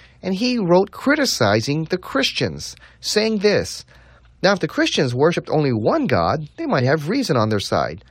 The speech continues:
But as a matter of fact, they worship a man who appeared only recently.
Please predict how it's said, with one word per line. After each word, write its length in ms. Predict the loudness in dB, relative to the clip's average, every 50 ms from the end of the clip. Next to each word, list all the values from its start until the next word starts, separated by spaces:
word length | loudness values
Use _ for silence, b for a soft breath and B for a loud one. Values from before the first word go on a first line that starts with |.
| b b
But 100 | -2 0
as 160 | 0 2 2
a 60 | 0
matter 240 | 0 0 2 2 2
of 80 | 0 2
fact, 340 | 2 2 2 2 -2 -2 0
they 140 | 2 2
worship 460 | 2 4 4 2 2 2 0 -2 -2 0 0
a 160 | 2 2 2
man 640 | 2 2 2 2 2 2 2 2 2 2 0 -2 -6 -12 b b b b b b
who 140 | 4 6 6
appeared 360 | 6 4 4 4 6 6 6
only 220 | 6 4 2 2
recently. 680 | 2 2 0 0 0 -2 -2 -2 -2 -2 -2 -4 -6